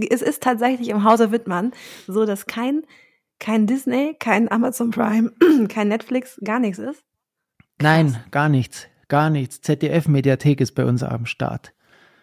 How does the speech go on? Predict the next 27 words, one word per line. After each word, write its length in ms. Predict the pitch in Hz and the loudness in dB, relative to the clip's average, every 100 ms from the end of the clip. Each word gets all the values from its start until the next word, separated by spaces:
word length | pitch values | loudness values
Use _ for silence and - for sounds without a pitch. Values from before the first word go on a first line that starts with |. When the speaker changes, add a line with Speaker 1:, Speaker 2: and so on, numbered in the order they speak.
| _ | _
Speaker 1:
Crazy. 680 | - 180 170 180 170 175 156 _ | -8 -4 -2 -2 -2 -4 -6 _
Okay, 400 | 175 - 190 170 _ | -8 -4 -4 -4 _
schade. 340 | - 220 202 | -2 2 4
Nächste 280 | 196 202 208 | 2 2 -2
Frage 260 | - 214 214 | -2 0 0
hat 120 | 214 | -2
sich 140 | 190 | -4
erledigt. 380 | 196 202 233 - | 0 0 0 0
Wäre 120 | 208 | 2
nämlich 260 | 208 202 202 | 2 2 0
Drive 260 | 196 202 | 2 2
to 100 | 202 | 2
Survive 540 | 214 190 180 185 214 214 | -2 -2 -2 -2 -2 -4
oder 220 | 202 196 | -6 -6
Tour 160 | - 202 | -2 -4
de 80 | |
France 340 | 196 196 202 - | -4 -4 -4 -6
gewesen. 420 | 160 160 165 170 - - - - - | -8 -8 -8 -14 -16 -18 -18 -8 -2
Aber, 380 | 202 208 202 - | 2 4 2 0
ähm, 220 | 185 196 | -2 2
Speaker 2:
Ah, 240 | 262 262 | 4 6
Tour 180 | 226 214 | 6 4
de 120 | 185 | 4
France 300 | 160 202 214 208 | 4 4 4 4
habe 100 | 180 | 4
ich 60 | |
angeschaut. 460 | 151 160 135 117 | 2 0 0 -4